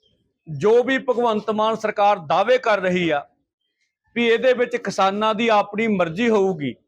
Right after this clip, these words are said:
ਜਿੰਨਾ ਵੀ ਜ਼ਮੀਨਾਂ ਦਾ ਨੋਟੀਫਿਕੇਸ਼ਨ ਹੋ ਗਿਆ, ਉਹਨਾਂ ਵਿੱਚੋਂ ਕੋਈ ਵੀ ਕਿਸਾਨ ਨਾ ਤਾਂ ਆਪਦੀ ਜ਼ਮੀਨ ਵੇਚ ਸਕਦਾ, ਨਾ ਲੋਨ ਲੈ ਸਕਦਾ, ਕੁਛ ਵੀ ਨਹੀਂ ਕਰ ਸਕਦਾ, ਜਿੰਨਾ ਚਿਰ ਉਹਦੇ ਵਿੱਚ ਜ਼ਮੀਨ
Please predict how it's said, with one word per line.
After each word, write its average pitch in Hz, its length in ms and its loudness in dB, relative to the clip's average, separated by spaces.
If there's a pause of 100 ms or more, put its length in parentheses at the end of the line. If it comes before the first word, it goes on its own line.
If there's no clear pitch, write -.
(760)
ਜਿੰਨਾ 202 500 0
ਵੀ 254 200 0
ਜ਼ਮੀਨਾਂ 208 520 0
ਦਾ 226 200 2
ਨੋਟੀਫਿਕੇਸ਼ਨ 220 880 -2
ਹੋ 180 220 2
ਗਿਆ, 180 320 2 (1040)
ਉਹਨਾਂ 254 360 2
ਵਿੱਚੋਂ 247 520 0 (680)
ਕੋਈ 254 340 4
ਵੀ 262 180 0
ਕਿਸਾਨ 220 560 0
ਨਾ 208 220 2
ਤਾਂ 220 200 2
ਆਪਦੀ 208 260 -2
ਜ਼ਮੀਨ 202 400 -4
ਵੇਚ 185 240 0
ਸਕਦਾ, 214 600 0 (540)
ਨਾ 196 320 0
ਲੋਨ 196 340 2
ਲੈ 208 160 2
ਸਕਦਾ, 220 340 -2
ਕੁਛ 254 300 -4
ਵੀ 240 120 -4
ਨਹੀਂ 247 140 -2
ਕਰ 202 180 0
ਸਕਦਾ, 190 400 -2
ਜਿੰਨਾ 202 340 -2
ਚਿਰ 208 200 -2
ਉਹਦੇ 208 260 2
ਵਿੱਚ 196 220 -4
ਜ਼ਮੀਨ 196 320 -6